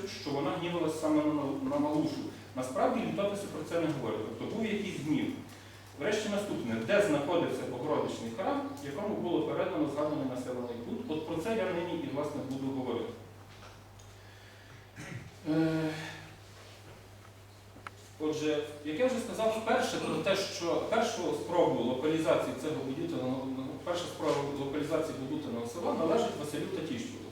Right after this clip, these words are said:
тобто одному з перших російських офіційних істориків. І він, як я вже сказав,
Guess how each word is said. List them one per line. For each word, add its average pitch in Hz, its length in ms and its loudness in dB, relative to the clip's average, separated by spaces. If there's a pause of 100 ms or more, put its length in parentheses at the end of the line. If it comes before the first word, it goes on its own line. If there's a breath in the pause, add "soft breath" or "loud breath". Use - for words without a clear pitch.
(220)
тобто 156 60 -4
одному 226 360 0
з - 40 -4
перших 196 380 2
російських 147 420 -4 (100)
офіційних 143 480 -6
істориків. - 340 -10 (640 loud breath)
І 262 60 -4
він, 277 120 2
як 269 140 4
я 247 80 2
вже 233 140 2
сказав, 220 720 6